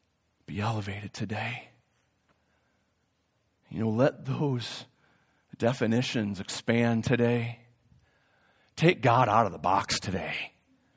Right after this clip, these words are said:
You know, God has never liked to stay in boxes. You know, there was a thing called the Ark of the Covenant, and it was like, "Okay, for a little bit of time,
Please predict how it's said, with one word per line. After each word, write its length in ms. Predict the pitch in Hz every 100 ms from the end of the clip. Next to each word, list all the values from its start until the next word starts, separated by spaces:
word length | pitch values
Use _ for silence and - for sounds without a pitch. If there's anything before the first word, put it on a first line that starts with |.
| _ _ _ _ _ _ _ _ _ _ _ _ _ _ _ _ _
You 140 | - 127
know, 160 | 135
God 260 | 135 156 202
has 260 | 185 151 123
never 400 | 135 147 143 117
liked 340 | 123 123 -
to 60 | 113
stay 360 | - 120 113
in 160 | 101 95
boxes. 720 | 90 - - - - - - - _ _ _ _ _ _ _ _ _ _ _ _ _ _ _ _ _ _ _ _ _
You 60 | 127
know, 400 | 156 185 196 180 - _ _ _ _ _
there 140 | 131
was 200 | 160 175
a 60 | 175
thing 300 | 160 180 175
called 260 | 165 165 151
the 80 |
Ark 260 | 147 151 151
of 60 | 156
the 80 |
Covenant, 420 | 151 185 143 120 117
and 80 |
it 40 | 127
was 80 | 117
like, 160 | 117
"Okay, 340 | 143 156 147 123
for 180 | 127
a 60 | 127
little 180 | 147 175
bit 160 | 160
of 60 | 185
time, 640 | - 208 180 156 147 143